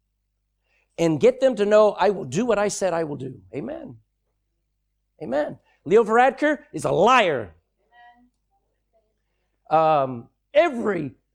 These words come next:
major politician, I can't name all of them, I, I probably could, but, uh, every one of them got in there saying life is sacred.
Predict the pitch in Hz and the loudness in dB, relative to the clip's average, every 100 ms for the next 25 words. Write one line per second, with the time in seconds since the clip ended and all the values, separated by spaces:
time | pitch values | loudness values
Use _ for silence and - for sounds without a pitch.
0 | _ _ _ _ 196 302 302 196 - 285 | _ _ _ _ 0 2 2 0 0 2
1 | 262 214 - 262 - 214 - 247 175 190 | 2 0 -4 -6 -6 -8 -6 -6 0 2
2 | 277 165 160 170 165 139 123 - 240 - | 4 2 -2 -4 -6 -8 -12 -8 -10 -10
3 | 135 - 120 156 139 - _ _ _ 127 | -14 -10 -10 -10 -14 -18 _ _ _ -2
4 | 131 123 - 254 285 233 311 277 208 240 | -2 -2 2 4 4 4 2 2 0 2
5 | 269 240 202 185 - 269 196 180 175 233 | 2 2 -2 -6 0 0 2 -2 -2 -2
6 | 262 - 160 - - 220 - 135 101 | -4 -6 -12 -6 -2 -2 -2 -8 -8